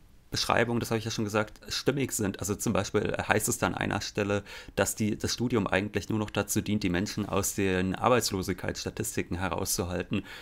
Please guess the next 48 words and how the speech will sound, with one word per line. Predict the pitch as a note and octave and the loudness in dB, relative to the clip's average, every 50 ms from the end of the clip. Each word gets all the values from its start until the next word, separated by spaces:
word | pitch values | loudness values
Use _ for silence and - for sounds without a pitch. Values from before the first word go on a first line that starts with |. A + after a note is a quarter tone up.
| - - - | -12 -6 0
Und | A#2 G#2+ | 0 0
ich | - - | 0 2
würde | A2 - F#2+ | 0 0 0
behaupten, | F#2 F#2+ G2+ - - - G#2 | 0 0 -2 -2 -2 -2 -2
ja, | F#2 F2+ F2+ F#2+ F2+ | -2 0 0 -2 -2
also | F2 - F#2+ F#2 F#2 F#2 D#2+ E2+ | -2 -2 -4 -4 -4 -4 -4 -2
wenn | F2 E2+ F2+ - - - A#1+ | -2 -2 -2 -2 -4 -6 -8
ich | - - - | -6 -6 -4
mich | G2 F#2 - | -6 -6 -4
auch | - - E2 - - - - - - - | -4 -4 -4 -4 -6 -14 -20 -20 -20 -18
hier | - - A#2 A#2+ A#2+ | -12 -6 -2 -2 0
so | - A2+ - | 0 0 -2
umsehe, | G2 F#2+ G2 F#2+ F#2 F#2+ F#2+ F#2 F2+ - - G2 | -2 -2 -2 -2 0 0 0 0 0 -2 -4 -2
würde | F2+ F#2 F#2+ - | -2 -2 -2 -2
ich | - F2+ - | -6 -8 -8
behaupten, | - E2+ F#2 F2+ F2+ - - G2+ | -8 -6 -6 -6 -8 -6 -8 -6
geht | - F2+ - - | -6 -6 -6 -6
das | G2 - | -6 -4
schon | - G#2+ G2 F2+ - - - - - - - | -4 -4 -4 -4 -6 -10 -16 -16 -16 -16 -14
größtenteils | - - - G2+ A2+ A2 - - A2+ G#2 - G#2 G2 F#2 - - | -6 0 0 0 0 0 -2 -4 -4 -2 0 -2 -2 -2 -2 2
darum, | - F2 E2+ G2 F#2+ F#2+ G2 | 4 4 4 4 2 0 0
dass | F#2 F#2 - | -2 -4 -2
das | - - - - | -2 -4 -4 -2
so | - G#2 - | -4 -4 -2
ein | - F2+ F2 | -2 -2 -2
bisschen | - G#2+ - - - G#2 F#2 F2+ | -2 -4 -4 -2 -4 -4 -4 -4
Spaß | - - - F2 F#2+ G2 G2+ G#2 - | -4 -2 -2 -2 0 0 -2 -2 -2
fürs | - - - F#2 - | -4 -4 -6 -6 -2
Bürgertum | - G2 G2+ G#2+ A#2+ G#2+ A2 - A2+ G#2 G2+ | 0 0 2 2 2 -2 0 -2 -2 -2 -2
auf | - - G2 - - | -4 -4 -6 -6 -6
der | - - - | -8 -6 -4
einen | - - G2+ G2+ G2 G2 | -4 -2 -2 -2 -2 -4
Seite | F#2 - E2+ - F#2+ F#2+ - - | -2 -2 -2 -2 -2 -4 -4 -6
ist, | - G#2 - | -4 -4 -2
aber | - F#2 - - | 0 0 0 0
auf | - - | 0 -2
der | - - - | -4 -2 -2
anderen | G#2 G2 G#2 G2 | 0 0 0 2
Seite | F#2+ F2 F2+ - E2+ | 2 0 0 0 -2
weiß | E2+ E2 F#2 - - | -2 -2 -2 -2 -2
man | - | -2
auch | - E2+ | -4 -4
ganz | - G2 F#2 - - | -4 -4 -4 -2 -2
genau, | - F2 F2 F2 G2+ G#2 F#2 - - - - - - - | -2 -2 0 0 0 0 0 -2 -6 -14 -14 -14 -10 -4
dass | - F2+ E2+ - - | -2 -2 -2 -2 -2
diejenigen, | - B2+ A#2 A#2+ A#2 A2+ G2+ F#2 G2 F#2 | 0 0 2 4 4 4 4 2 2 0
die | F2 F2 F2 | 2 2 2
nicht, | F#2+ A#2 A#2 - - - - | 2 2 0 -2 -4 -6 -10